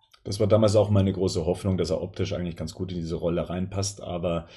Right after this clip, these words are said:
die Charakterisierung der Rolle war halt diesmal so schwach in dem Film. Also es gibt ja nur eine Seite. Es gibt nicht mehr die drei Seiten, die Batman oder Bruce Wayne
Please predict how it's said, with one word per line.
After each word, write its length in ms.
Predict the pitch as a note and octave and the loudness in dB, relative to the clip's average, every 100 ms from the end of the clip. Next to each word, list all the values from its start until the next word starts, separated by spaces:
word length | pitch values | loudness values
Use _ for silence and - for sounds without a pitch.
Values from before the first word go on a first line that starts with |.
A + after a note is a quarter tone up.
| - - - | -20 -20 -12
die 80 | G#2 | -8
Charakterisierung 920 | G2+ F#2 G2+ G2+ F#2+ G2 G2+ C#3 B2 | -2 0 0 -2 -2 -2 0 0 2
der 120 | G#2+ F#2+ | 2 4
Rolle 340 | F#2+ F#2 E2+ | 4 4 2
war 180 | F2 D#2+ | 0 -2
halt 200 | F2 E2+ | -4 -4
diesmal 240 | F#2+ F2+ | -6 -4
so 180 | D#2+ F2+ | -4 -6
schwach 520 | - - E2 - - _ _ | -6 -8 -8 -10 -20 _ _
in 100 | F#2 | -4
dem 220 | F#2 E2+ | -4 -4
Film. 560 | E2 - E2 E2 E2 _ - | -6 -4 -2 -4 -8 _ -12
Also 180 | F2 | -4
es 160 | G2 F2+ | -4 -4
gibt 140 | G2+ | -4
ja 80 | G2+ | -2
nur 140 | F#2 - | -2 0
eine 260 | G2+ G2 | 4 4
Seite. 460 | F#2 E2+ E2 D#2+ - _ - | 4 0 -4 -8 -10 _ -12
Es 160 | F2 | -8
gibt 160 | - G#2 | -6 -4
nicht 100 | F#2+ | -4
mehr 80 | F2+ | -2
die 140 | G2 | -4
drei 260 | - F#2+ G#2+ | -4 -2 0
Seiten, 580 | G#2 G2+ G2+ G#2 G#2+ - | 0 -2 -2 -6 -6 -8
die 180 | F#2 E2+ | -8 -8
Batman 460 | - F#2 F#2 F#2+ | -6 -6 -2 -4
oder 140 | F2+ F2+ | -2 -4
Bruce 260 | F2 E2 | -6 -6
Wayne 340 | F2+ F#2 F#2 | -4 -4 -4